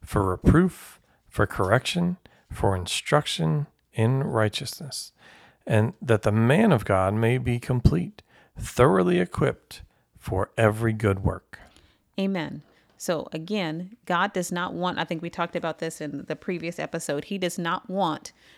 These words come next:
Speaker 2: those that he is laboring for to be destroyed for the sake of we're angry, we are inconvenienced, we don't like it, or we misunderstand how to operate in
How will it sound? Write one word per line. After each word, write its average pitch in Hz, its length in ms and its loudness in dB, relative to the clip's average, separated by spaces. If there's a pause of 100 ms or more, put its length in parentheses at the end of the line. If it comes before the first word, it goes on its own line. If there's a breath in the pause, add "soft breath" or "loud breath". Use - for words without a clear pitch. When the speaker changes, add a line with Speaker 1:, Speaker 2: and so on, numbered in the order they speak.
(120 soft breath)
Speaker 2:
those 185 360 2
that 156 140 0
he 220 220 0
is 196 100 -2
laboring 185 460 0
for 147 340 -4
to - 160 -6
be 160 140 -4
destroyed 151 540 -6 (1000 soft breath)
for 185 100 0
the 175 120 0
sake 175 300 0
of 156 360 -2 (180)
we're 170 240 2
angry, 170 640 0
we 160 180 -2
are 165 120 4
inconvenienced, 160 840 0
we 160 100 -4
don't 175 180 -2
like 165 320 -2
it, 160 300 -2
or 151 180 -4
we 170 460 -4
misunderstand 165 1080 -2
how 180 380 2
to - 180 -4
operate 147 560 -2
in 147 160 -6